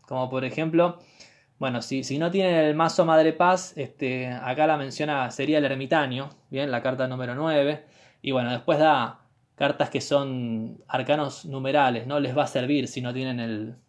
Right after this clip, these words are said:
el mazo Madre Paz, pero bueno, se pueden buscar las, las imágenes en internet. Eh, el cuatro de discos, ¿bien? Que es una mujer cerrando la puerta de su cabaña para mantener el viento lejos del fuego del hogar.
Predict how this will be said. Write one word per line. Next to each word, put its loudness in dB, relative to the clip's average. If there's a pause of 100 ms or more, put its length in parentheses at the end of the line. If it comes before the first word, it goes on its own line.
el -8
mazo -6
Madre 0
Paz, 4
pero 0
bueno, 2
se 2
pueden 2
buscar 4
las, 0 (480)
las -2
imágenes -2
en -4
internet. 0 (300)
Eh, -6
el 0
cuatro 6
de 6
discos, 2
¿bien? 0
Que 0
es -8
una -2
mujer 2
cerrando 2
la 2
puerta 6
de 4
su -8
cabaña 2
para 0
mantener -2
el 0
viento -2
lejos -2
del -4
fuego 0
del 0
hogar. 2